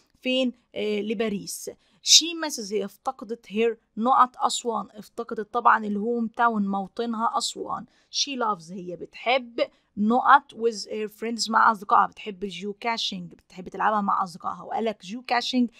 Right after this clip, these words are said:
is her favorite hobby، هي هوايتها المفضلة. نقط she decides، هي قررت to use her hobby، إن هي تستخدم الهواية دي to نقط her new city، عشان تستكشف،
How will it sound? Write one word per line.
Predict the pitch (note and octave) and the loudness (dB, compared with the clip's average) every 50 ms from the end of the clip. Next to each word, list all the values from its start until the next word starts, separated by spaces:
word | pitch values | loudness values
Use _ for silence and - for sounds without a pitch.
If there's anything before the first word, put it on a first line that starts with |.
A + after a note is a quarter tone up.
| - _ _ - | -20 _ _ -6
is | G3+ G3+ | -6 -4
her | E3+ G3 G3+ F#3+ | -4 -4 -4 -6
favorite | F3+ - - A#3+ B3 C4 A3 A#3 C#4+ D#4 D#4+ _ _ _ _ _ _ _ | -6 -4 2 4 4 4 4 0 -4 -6 -6 _ _ _ _ _ _ _
hobby، | - - A#3 A#3+ F3 G3+ | 4 6 6 6 6 2
هي | G3 F3+ F3+ G3 G#3 G3+ F#3+ | -8 -6 -4 -2 -2 -2 -2
هوايتها | F#3+ F3+ F3+ F#3 G3 A3 G#3+ - A#3+ A#3+ A#3+ - - - | -4 -8 -6 -4 -4 -4 -4 -2 0 0 0 0 0 -6
المفضلة. | G#3 G#3+ G#3 F#3+ F#3+ G#3 A#3 - - A#3 A3 F3 E3+ E3+ F3+ E3+ E3 - - - _ _ _ _ _ _ - | -6 -4 -4 -4 -4 -6 -6 -6 -4 -4 -4 -4 -4 -2 -2 0 0 0 -2 -2 _ _ _ _ _ _ 0
نقط | A3+ B3+ D4 C4 D4 D#4+ D#4 - - | 4 8 10 12 12 10 10 8 0
she | - C4 A3+ | -2 -2 -2
decides، | G#3+ A3 - - C4 A#3+ A#3+ G#3 F#3+ F3+ - - | -4 -2 4 8 8 8 8 6 0 -8 -12 -8
هي | F#3+ G3 | -8 -8
قررت | F#3+ - G#3 G#3 G3 A3 A#3+ B3+ C4+ C4 | -8 -6 -6 -4 0 2 4 4 2 2
to | _ - - B3+ | _ -8 -4 -2
use | B3 B3 C4+ C4+ B3+ G#3 E3+ E3 | -2 -2 -2 -4 -4 -4 -4 -6
her | F#3 G3+ G#3+ G3+ F3+ E3 | -6 -4 -6 -4 -2 2
hobby، | A3+ A#3+ A#3 G#3 | 4 4 4 2
إن | A#3 A3 G#3+ | -2 -6 -6
هي | A3 | -6
تستخدم | G#3+ - - - A#3+ A#3+ A3+ A3 | -8 -10 -10 -6 -4 -4 -2 -2
الهواية | G#3 G3+ G3+ A3+ A#3 A3+ | -2 0 4 4 6 4
دي | G#3 E3+ G3+ C4+ D4+ - _ _ _ _ - | 4 2 -6 -8 -8 -10 _ _ _ _ -6
to | A#3 | 0
نقط | A3+ A#3 C4 - B3+ A#3+ - - | 4 6 8 8 8 6 4 0
her | G#3 G#3+ G#3+ | -8 -6 -2
new | G#3+ G#3 G#3 G#3+ A#3 A#3+ A#3+ - - - | 0 0 0 0 -2 -2 0 2 2 2
city، | B3 A#3 A#3+ _ - F#3 F3+ F3 _ _ _ _ - | 2 0 -2 _ -14 -16 -16 -16 _ _ _ _ -10
عشان | E3 F#3+ - A3 A3+ G3+ | -8 -6 -6 -6 -8 -10
تستكشف، | - G3+ - - - _ - B3 B3 - - - - - G3 - | -14 -14 -16 -16 -12 _ -8 -6 -4 0 0 0 0 0 -4 -8